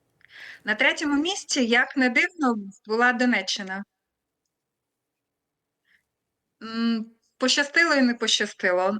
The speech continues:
Донецьк став об'єктом художньої рефлексії, очевидно, з початком воєнних дій. А про Донецьк ми зараз дуже багато маємо книжок, але це книжки про війну.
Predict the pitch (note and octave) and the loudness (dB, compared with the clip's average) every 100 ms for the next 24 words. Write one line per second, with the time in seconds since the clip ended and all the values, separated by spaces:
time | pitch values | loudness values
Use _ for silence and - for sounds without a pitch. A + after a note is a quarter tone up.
0 | - G#3+ A#3+ C4+ E4 - - - B3 B3 | -2 2 2 2 0 -4 -6 0 2 2
1 | - A3+ G#3+ A#3 A#3+ A#3+ A#3+ B3+ A3 - | -2 -4 0 0 0 -2 0 0 0 0
2 | A3 G#3+ A#3+ B3 B3 - G3 - G3+ G#3 | -2 -2 0 -2 -2 -4 -2 -2 -2 -2
3 | G3+ G3 - A3+ A3 G#3 G#3 G3 F#3+ F#3 | -4 -8 -2 0 0 -2 -6 -2 -2 -2
4 | F#3+ G3 G3 F3+ - _ _ _ _ _ | -4 -6 -6 -12 -12 _ _ _ _ _
5 | _ _ _ _ _ _ _ _ _ _ | _ _ _ _ _ _ _ _ _ _
6 | _ _ _ _ - - _ _ _ _ | _ _ _ _ -20 -20 _ _ _ _
7 | _ - A3 G#3+ - B3 A3+ B3 B3+ B3+ | _ -6 -2 -2 -4 -4 0 0 -2 -4
8 | B3 B3 B3 A#3+ C#4 C4+ A#3+ A#3+ A#3+ A3+ | -2 0 -2 -4 -4 -2 -2 -2 -4 -2
9 | A3+ G#3+ G#3+ G#3+ A#3+ A#3+ A3 - A3 B3 | 0 2 0 -2 -2 -2 -4 -2 0 0
10 | B3 A#3+ A#3+ A#3+ A3+ - B3 A#3+ A#3+ A#3 | 0 -4 -2 -4 -4 -6 -8 -4 -2 -2
11 | A3 F3+ | -4 -8